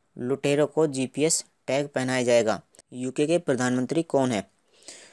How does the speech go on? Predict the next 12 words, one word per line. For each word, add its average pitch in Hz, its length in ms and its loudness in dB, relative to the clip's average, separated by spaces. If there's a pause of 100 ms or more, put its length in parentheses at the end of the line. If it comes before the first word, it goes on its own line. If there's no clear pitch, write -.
(320)
तो 120 420 2
यूके 127 380 0
के 151 120 2
प्रधानमंत्री 127 600 -2
कौन 131 240 0
है? 180 120 -2 (800)
बोरिस 123 480 2 (160)
जॉनसन। 123 440 0 (1200)
तो 131 100 2
वहाँ 127 220 0
पर 147 160 0
जो 143 280 2